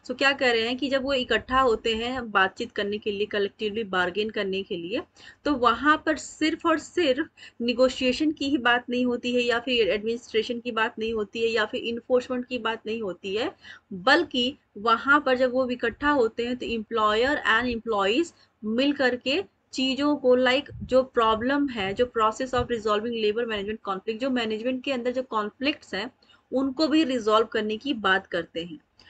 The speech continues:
ठीक है, तो जैसा कि मैंने बताया कि जब collective bargaining के लिए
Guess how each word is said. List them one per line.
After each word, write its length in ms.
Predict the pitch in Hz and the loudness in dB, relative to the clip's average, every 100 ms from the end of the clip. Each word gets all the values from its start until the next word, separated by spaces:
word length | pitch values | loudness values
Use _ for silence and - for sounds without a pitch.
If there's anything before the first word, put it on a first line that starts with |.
| - - | -20 -4
ठीक 240 | 311 294 | -2 0
है, 120 | 302 311 | -2 -2
तो 100 | 254 | 2
जैसा 220 | 254 269 | 2 2
कि 100 | 269 | -2
मैंने 180 | 254 262 | -4 -2
बताया 360 | 240 226 220 254 | -2 0 0 0
कि 100 | 262 | 0
जब 140 | 262 | -4
collective 400 | 262 226 233 285 247 | -2 -2 -2 -4 -2
bargaining 480 | 220 208 220 254 | 0 0 -2 -4
के 100 | 254 | -4
लिए 300 | 240 240 254 | -4 -2 0